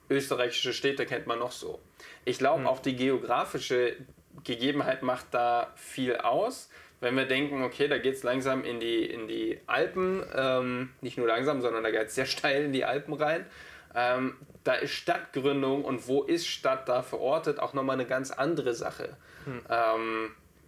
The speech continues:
Speaker 1: ich glaub, das muss man da immer irgendwie mit berücksichtigen. Aber klar, in, in Österreich ist es ganz,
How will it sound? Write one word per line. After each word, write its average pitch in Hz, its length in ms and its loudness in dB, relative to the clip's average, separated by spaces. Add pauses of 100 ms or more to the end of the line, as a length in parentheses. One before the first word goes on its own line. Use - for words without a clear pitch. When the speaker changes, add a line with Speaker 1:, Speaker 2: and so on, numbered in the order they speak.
(160)
Speaker 1:
ich 127 120 -2
glaub, 139 140 2
das 143 160 0
muss 151 160 -2
man 123 120 0
da 123 60 2
immer 131 200 0
irgendwie 123 240 -2
mit 123 160 -6
berücksichtigen. 120 600 -2
Aber 117 140 0
klar, 117 320 0
in, 110 200 -6
in 110 220 -4
Österreich 120 380 0
ist 110 120 -4
es 110 60 -8
ganz, 120 460 -4